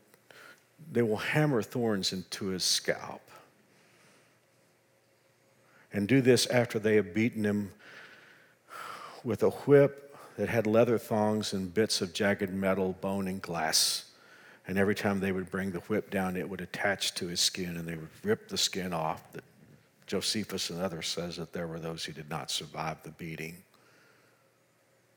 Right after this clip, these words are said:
Jesus knows what he's facing. He knows what's going to happen. But just in case that any of us think that the physical sufferings are all that he encountered,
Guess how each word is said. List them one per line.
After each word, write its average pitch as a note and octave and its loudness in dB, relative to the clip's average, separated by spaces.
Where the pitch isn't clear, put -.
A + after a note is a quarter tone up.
Jesus F#2+ 0
knows F2 -4
what E2 -8
he's D2+ -8
facing. E2 -8
He G#2+ -4
knows F2 -6
what's - -10
going - -16
to - -14
happen. - -14
But A#2 0
just - 6
in D#3+ 6
case C#3+ 6
that - 2
any C3 6
of G#2 4
us G2+ -2
think A2+ 0
that - 0
the G#2 -2
physical B2 -2
sufferings F2+ -4
are F#2 -4
all G#2 0
that F#2+ -4
he G2 -2
encountered, F2+ -2